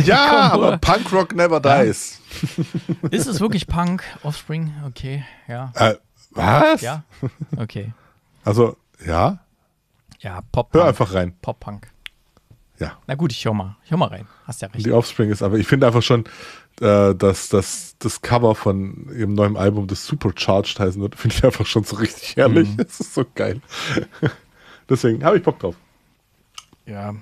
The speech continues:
Speaker 2: ich hab nur gesehen, ähm, Green Day waren ja jetzt in Berlin in der Waldbühne, glaub ich.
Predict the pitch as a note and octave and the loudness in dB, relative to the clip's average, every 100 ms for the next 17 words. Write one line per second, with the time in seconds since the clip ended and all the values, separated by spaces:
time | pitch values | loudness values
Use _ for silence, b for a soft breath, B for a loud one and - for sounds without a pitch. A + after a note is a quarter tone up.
0 | - C#3+ B2+ A#2 B2 A2 A2+ A#2+ A#2+ A#2+ | -16 -4 -2 0 0 2 2 4 4 2
1 | A#2 A#2 A2+ A2+ G#2+ - - _ _ _ | 0 0 0 0 -2 -6 -16 _ _ _
2 | - _ - - - - C3+ D3 C#3 B2 | -20 _ -20 -20 -12 0 4 4 4 4
3 | A2+ A#2+ A#2+ A#2 - - C3+ B2 A#2 A#2 | 2 2 2 0 -4 -12 -8 -6 -4 -6
4 | A2+ A2+ C#3+ D3+ A2+ A2+ D#3 - B2 C3+ | -2 0 2 2 2 2 0 2 2 2
5 | - B2 D3+ - | 0 0 -2 -6